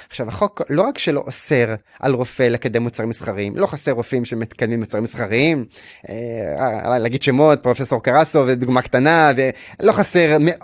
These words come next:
עשרות אם לא מאות רבות שמקדמים מוצרים מסחריים ושירותים וגם מוצרים וכולי, אה, פתאום, אה, הם טוענים שזו התנהגות שאינה הולמת רופא.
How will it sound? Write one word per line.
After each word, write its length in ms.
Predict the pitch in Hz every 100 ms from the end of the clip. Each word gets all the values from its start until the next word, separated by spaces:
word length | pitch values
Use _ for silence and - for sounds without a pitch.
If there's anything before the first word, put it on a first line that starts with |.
| -
עשרות 380 | 147 - 190 185
אם 80 | 156
לא 80 | 143
מאות 240 | 147 147
רבות 240 | 131 139
שמקדמים 380 | 135 123 120 120
מוצרים 280 | 120 - 110
מסחריים 440 | 120 - 107 151 135
ושירותים 440 | - 107 - 165 127
וגם 140 | 110
מוצרים 420 | 110 - 107 165 147
וכולי, 400 | - 113 139 247 -
אה, 220 | 120 117
פתאום, 420 | - - 214 277 277
אה, 280 | 254 233
הם 180 | 202 175
טוענים 220 | 175 208
שזו 140 | 254 196
התנהגות 320 | 170 175 220
שאינה 360 | - 160 180 202
הולמת 440 | 180 196 208 196
רופא. 300 | 180 -